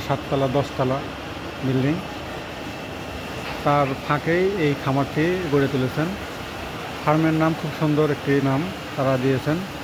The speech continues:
ফার্মের নাম রাখাল ডেইরি ফার্ম। তো এখানে যে দুধগুলো উৎপাদন হয়, উৎপন্ন হয়, এইগুলো দুধ দিয়ে,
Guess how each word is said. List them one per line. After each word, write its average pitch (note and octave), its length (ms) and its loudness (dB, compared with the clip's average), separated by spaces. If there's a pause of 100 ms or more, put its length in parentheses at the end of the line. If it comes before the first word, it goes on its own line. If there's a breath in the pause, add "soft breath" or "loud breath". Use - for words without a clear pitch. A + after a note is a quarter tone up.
(160)
ফার্মের C3+ 240 2
নাম C3+ 320 2 (480)
রাখাল C#3+ 340 4
ডেইরি C3+ 280 4
ফার্ম। C3+ 160 0 (1500)
তো C#3 160 2
এখানে D3 500 4 (600)
যে C#3+ 180 2
দুধগুলো D3 340 2
উৎপাদন C#3+ 440 2 (100)
হয়, C#3 180 2 (720)
উৎপন্ন C#3+ 320 0
হয়, C#3+ 180 2
এইগুলো C#3+ 460 2
দুধ C#3+ 220 4
দিয়ে, D3+ 320 6